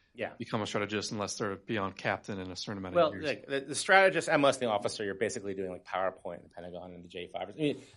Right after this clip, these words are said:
Speaker 1: it's, it's kind of a miserable, uh, it's not, it's not the intended outcome, shall we say. I mean, maybe others would disagree with that, uh, but, uh, n-, uh, but, uh, but here's the point is that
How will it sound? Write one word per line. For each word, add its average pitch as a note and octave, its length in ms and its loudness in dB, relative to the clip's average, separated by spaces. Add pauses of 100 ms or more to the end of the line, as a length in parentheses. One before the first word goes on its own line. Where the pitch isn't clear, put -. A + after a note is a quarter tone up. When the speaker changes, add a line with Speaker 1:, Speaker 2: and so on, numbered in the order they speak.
Speaker 1:
it's, - 180 4
it's - 280 2
kind D#3+ 180 4
of B2+ 80 8
a A#2+ 80 4
miserable, A2+ 680 2 (340)
uh, F#2+ 420 -2 (680)
it's - 140 -18
not, D#3+ 220 2
it's - 100 -6
not D#3 160 4
the B2+ 80 0
intended G#2+ 540 -2
outcome, - 480 -8
shall - 240 -12
we - 80 -20
say. - 260 -16
I - 20 -12
mean, G#2 180 -8
maybe G2+ 360 -6
others G2+ 300 -6
would F#2 160 -10 (120)
disagree G2 320 -14
with F#2 140 -18
that, A2 240 -10 (260)
uh, G2+ 220 -2
but, G2 300 0
uh, G2+ 220 4 (840)
n-, B2 80 2
uh, A#2+ 340 6
but, A2 260 4
uh, G#2+ 380 4
but C#3+ 260 8 (380)
here's A3+ 160 12
the G#3 80 2
point G#3 240 4
is C#3 120 0
that D3 340 6